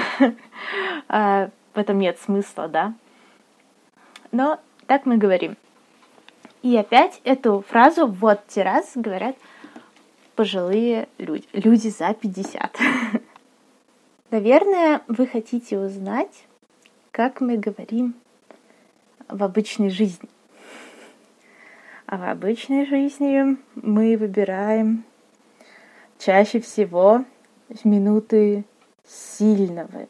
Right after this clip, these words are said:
пресильного удивления, м, не самые красивые и книжные слова. Мы говорим «Вау! Супер!», а также,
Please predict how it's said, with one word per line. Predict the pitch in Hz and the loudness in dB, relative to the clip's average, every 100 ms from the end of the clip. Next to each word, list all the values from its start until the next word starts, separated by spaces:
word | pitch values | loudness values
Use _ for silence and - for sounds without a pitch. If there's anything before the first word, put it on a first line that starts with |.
| - | -16
пресильного | 185 - 208 180 175 165 156 - _ _ _ _ _ | -20 -12 -8 -8 -8 -10 -12 -14 _ _ _ _ _
удивления, | - - 165 160 160 208 262 285 302 _ _ _ - - _ _ _ | -10 -8 -10 -10 -4 0 0 0 -2 _ _ _ -20 -20 _ _ _
м, | 220 226 233 233 233 226 226 220 214 | -2 2 4 4 4 4 4 2 2
не | 214 | 0
самые | 208 - 208 226 247 247 247 240 _ - - - _ - - _ _ - - - _ _ | 0 0 2 2 0 -2 -6 -10 _ -20 -20 -20 _ -20 -20 _ _ -20 -20 -20 _ _
красивые | - 226 196 - 196 202 214 196 196 | -2 -2 -2 -6 -6 -6 -4 -2 -2
и | - 226 | -4 -4
книжные | 208 190 190 190 202 214 | -2 2 4 4 6 6
слова. | 202 - 226 190 190 202 - - _ _ _ - - - | 4 2 2 2 -2 -6 -8 -20 _ _ _ -20 -20 -4
Мы | 320 415 | -2 0
говорим | 254 220 220 311 392 _ _ _ _ | 0 0 0 -4 -12 _ _ _ _
«Вау! | - 202 175 165 220 359 - _ _ _ _ _ | 0 6 8 8 6 2 -4 _ _ _ _ _
Супер!», | - - 226 294 381 - _ _ _ _ _ _ _ _ | -8 -4 -2 -2 -4 -8 _ _ _ _ _ _ _ _
а | - | -2
также, | 214 - 196 - 302 | -2 -2 -8 -6 -6